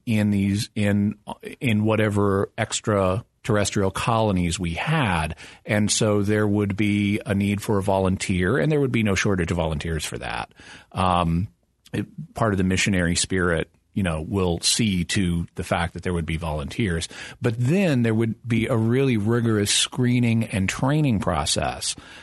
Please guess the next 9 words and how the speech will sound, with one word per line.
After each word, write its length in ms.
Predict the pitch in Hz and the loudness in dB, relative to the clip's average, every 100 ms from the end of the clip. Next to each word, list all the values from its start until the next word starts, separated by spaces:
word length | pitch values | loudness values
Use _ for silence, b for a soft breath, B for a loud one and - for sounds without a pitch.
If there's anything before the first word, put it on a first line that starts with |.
| B - | B -4
that 100 | 92 | -2
would 120 | 92 | 0
happen, 440 | 98 90 90 90 | 2 2 0 0
because 440 | 85 95 110 98 101 | 0 0 0 0 0
that 380 | 107 110 - 110 | 0 0 -2 0
bishop 560 | 123 - 82 87 - - B B - | 0 2 0 -2 -6 -14 B B -2
and 240 | 98 95 | 0 0
the 60 | 90 | -2
priests, 840 | - 151 156 98 87 - - - | -2 0 0 0 -2 -2 -2 -4